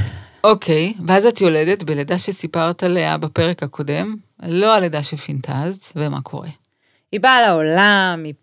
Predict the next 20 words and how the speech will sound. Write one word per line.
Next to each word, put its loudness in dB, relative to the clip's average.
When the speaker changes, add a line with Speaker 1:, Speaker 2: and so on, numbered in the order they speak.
Speaker 2:
פה, 6
עליי, 2
חדר -4
לידה, 2
אני -8
מנסה -4
להניק, -2
מיילדת -2
עדינה -4
עוזרת -2
לי -6
בחיבור -8
הראשון, -2
ואני -10
באופוריה. 2
אני -6
מרגישה -2
שלפחות 0
החלום 0
הזה 2